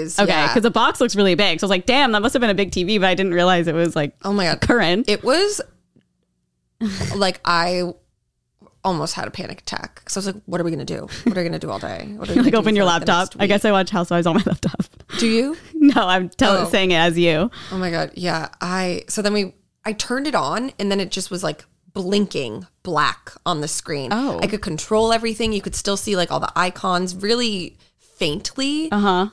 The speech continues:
Speaker 1: And then we tried turning it off, turning it on, like, making sure everything was plugged in. But the
Speaker 2: Really? What
Speaker 1: T V
Speaker 2: happened?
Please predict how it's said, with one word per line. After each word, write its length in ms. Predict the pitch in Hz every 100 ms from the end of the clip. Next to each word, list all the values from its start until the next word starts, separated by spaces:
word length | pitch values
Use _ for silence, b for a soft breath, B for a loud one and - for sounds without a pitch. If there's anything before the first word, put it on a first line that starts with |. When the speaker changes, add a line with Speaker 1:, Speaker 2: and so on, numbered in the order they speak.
| -
Speaker 1:
And 300 | 190 175 175
then 260 | 190 175
we 100 | 180
tried 520 | 170 - 160 156 160 170 b b b
turning 260 | - 160
it 80 | 135
off, 280 | 190 190 185
turning 220 | - 156
it 80 | 143
on, 340 | 156 165 170 160
like, 180 | 139
making 240 | - 160 165
sure 140 | 156
everything 260 | 139 156 147
was 120 | 139
plugged 380 | - 147 151 -
in. 460 | 180 165 165 160 -
But 300 | 151 131 - _ - -
the 100 | 294
Speaker 2:
Really? 180 | 240
What 60 | 233
Speaker 1:
T 60 | 226
V 60 | 220 240
Speaker 2:
happened? 420 | 165 170 233 -